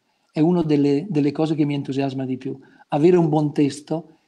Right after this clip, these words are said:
e accompagnare il mio tempo di lavoro con me stesso come, eh, come traduttore di linguaggio e poi portarlo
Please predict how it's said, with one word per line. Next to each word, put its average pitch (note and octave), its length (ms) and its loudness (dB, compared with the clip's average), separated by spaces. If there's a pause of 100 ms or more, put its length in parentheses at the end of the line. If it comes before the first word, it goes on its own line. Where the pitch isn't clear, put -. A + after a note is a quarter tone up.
(140)
e C#3+ 680 2
accompagnare D3+ 720 -2
il C#3 120 -2
mio D3+ 220 -2
tempo D3+ 380 -4
di C#3+ 80 -2
lavoro C#3 380 -2
con C3+ 140 -6
me C3+ 120 -6
stesso D#3+ 640 -2 (320)
come, C#3 480 -4 (540)
eh, D3 380 -10
come C#3+ 240 -6
traduttore D3 1160 2
di D3 160 -2
linguaggio C#3+ 800 0 (260)
e E3+ 140 0
poi D3 880 0
portarlo C3+ 880 -8